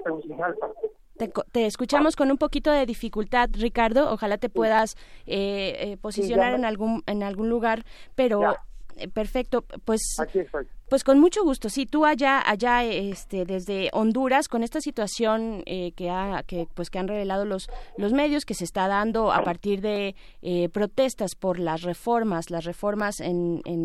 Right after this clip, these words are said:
Speaker 2: temas de salud y también de, eh, de servicios, eh, educativos. ¿Qué decir? Primero, yo creo que sería conveniente plantear un escenario de dónde se encuentra Honduras en este momento, de dónde viene, para ya después pasar al tema de las,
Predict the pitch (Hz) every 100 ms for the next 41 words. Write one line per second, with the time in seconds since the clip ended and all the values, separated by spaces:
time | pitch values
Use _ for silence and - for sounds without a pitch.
0 | - 196 196 185 185 190 185 202 208 175
1 | 175 190 190 - - - 170 185 185 -
2 | 170 165 160 147 87 165 156 156 151 151
3 | 151 - 175 165 190 214 190 180 - -
4 | 165 156 156 - 185 175 190 254 254 196
5 | 233 - - - - - 359 381 - 196
6 | - 233 285 349 349 349 349 330 262 226
7 | 233 240 226 214 208 208 208 254 180 175
8 | 220 214 - - - - 220 233 - 202
9 | 208 226 226 226 247 - 185 196 185 180
10 | 185 247 277 294 240 202 202 196 202 185
11 | - 190 202 262 233 208 202 208 180 180
12 | 180 - 208 - 175 180 220 247 254 190
13 | 202 185 190 254 - - - - - 196
14 | 185 220 226 - 208 196 - 196 185 190
15 | 180 180 170 160 156 139